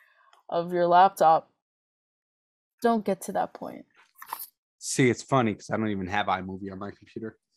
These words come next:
Speaker 1: Eh, meh, meh, meh, meh, meh, meh.
Speaker 2: I was cleaning it out. I'm like, "Oh, let me check." After you said that, after you did all that, I'm like, "Oh, let me check my iMovie.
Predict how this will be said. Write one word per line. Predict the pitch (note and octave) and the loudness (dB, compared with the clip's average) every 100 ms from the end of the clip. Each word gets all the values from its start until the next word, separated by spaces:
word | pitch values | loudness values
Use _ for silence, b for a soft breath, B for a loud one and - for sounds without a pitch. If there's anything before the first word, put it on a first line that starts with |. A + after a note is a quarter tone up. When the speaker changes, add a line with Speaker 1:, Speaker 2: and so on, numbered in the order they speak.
| _ _ _ _ - | _ _ _ _ -2
Speaker 1:
Eh, | G#3+ | 4
meh, | A3 | 4
meh, | G#3 G3+ | 4 2
meh, | G3 G3 G3 F3 | 0 -2 -4 -6
meh, | F3+ F3+ | -8 -10
meh, | F#3 | -10
meh. | F#3 - | -10 0
Speaker 2:
I | E3+ | 4
was | E3 D3 | 4 2
cleaning | - G#3+ G3+ F#3+ | 0 2 4 6
it | |
out. | F#3+ F3 | 6 6
I'm | D3+ | 4
like, | E3 | 2
"Oh, | G3 A#3+ | 4 4
let | E3 F3 | 4 2
me | F3+ - | 0 -6
check." | - G3 F#3+ - - | -2 2 2 0 -4
After | E3 D#3+ | -4 -2
you | F#3 E3+ | -4 -4
said | D3+ G#3 E3+ | -4 -4 -4
that, | B2+ A2+ C#3 | -4 -4 -4
after | C#3+ D#3+ | -6 -4
you | D3 | -4
did | C#3 E3+ | -2 0
all | D3+ A2 | 0 0
that, | A2+ | -2
I'm | B2+ | -4
like, | D#3 | -2
"Oh, | A3+ | 0
let | G3+ G#3+ | 2 2
me | A#3 | 0
check | G#3+ A3+ | -2 -2
my | F#3 A3+ A#3 F#3+ C#3+ | 2 2 2 2 0
iMovie. | B2 A#2+ B2 C3 | -2 -6 -8 -10